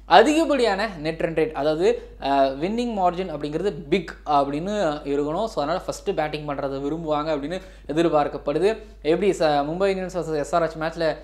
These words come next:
மும்பை இந்தியன்ஸ் இருநூத்தி நாற்பது ரன்களுக்கு மேல வின், அஹ்,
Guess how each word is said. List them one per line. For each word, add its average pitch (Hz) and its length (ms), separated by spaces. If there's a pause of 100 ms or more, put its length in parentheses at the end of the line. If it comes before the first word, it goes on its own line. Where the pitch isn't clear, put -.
(140)
மும்பை 185 260
இந்தியன்ஸ் 180 260
இருநூத்தி 175 480
நாற்பது 170 360
ரன்களுக்கு 175 260
மேல 160 320
வின், 147 340 (260)
அஹ், 135 480